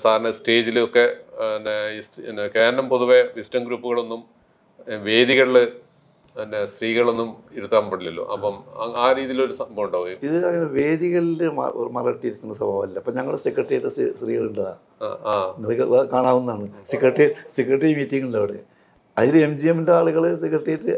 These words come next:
Speaker 2: റൈ-, അ-, അവിടെ തന്നെ ഇരിക്കുന്നുണ്ട്.
Speaker 1: ആ, വേദികളിലും മറ ഉണ്ടാവില്ല.
Speaker 2: വേ-,
Speaker 1: ആ, സ്ത്രീകളും ഒക്കെ പങ്കെടുക്കും
Speaker 2: സ്ത്രീകൾ,
Speaker 1: വേദിയിൽ.
Speaker 2: സ്ത്രീകളൊക്കെ പങ്കെടുക്കും. പക്ഷേ ഒന്നായിട്ടൊരു കൂട്ടം സ്ത്രീകൾ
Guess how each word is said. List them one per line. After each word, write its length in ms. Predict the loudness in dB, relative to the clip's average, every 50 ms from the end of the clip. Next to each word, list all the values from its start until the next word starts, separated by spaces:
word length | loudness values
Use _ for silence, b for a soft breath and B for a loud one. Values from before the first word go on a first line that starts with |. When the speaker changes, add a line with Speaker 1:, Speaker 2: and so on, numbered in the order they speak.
| -2 0 0
Speaker 2:
റൈ-, 140 | 0 0 2 2 4
അ-, 100 | 4 6 6
അവിടെ 140 | 4 4 4 0
തന്നെ 140 | -2 -2 -4
ഇരിക്കുന്നുണ്ട്. 340 | -6 -6 -8 -10 -10 -10 -10 -8 -6
Speaker 1:
ആ, 40 | -4 0 4
വേദികളിലും 400 | 4 6 6 6 4 4 4 4 6
മറ 80 | 6 6 6
ഉണ്ടാവില്ല. 260 | 6 4 0 0 -2 -6 -4
Speaker 2:
വേ-, 100 | -4 -6 -6 -6 -2
Speaker 1:
ആ, 40 | 0 0 0 2
സ്ത്രീകളും 360 | 2 2 2 4 4 6 4 4
ഒക്കെ 120 | 4 4 4 4
പങ്കെടുക്കും 320 | 6 4 4 4 2 -4
Speaker 2:
സ്ത്രീകൾ, 180 | -4 -2 -2 0
Speaker 1:
വേദിയിൽ. 180 | 0 0 -2 -2
Speaker 2:
സ്ത്രീകളൊക്കെ 460 | -2 -2 0 0 0 0 -2 -4 -6 -6
പങ്കെടുക്കും. 380 | -6 -6 -6 -8 -8 -12 -14 -20 b b b b -4
പക്ഷേ 180 | -2 2 2 2 2 2 -2
ഒന്നായിട്ടൊരു 420 | -2 0 2 4 4 4 2 -2 -6 -6
കൂട്ടം 300 | -6 -6 -4 -2 -2 -2 -2
സ്ത്രീകൾ 240 | 0 0 2 2 2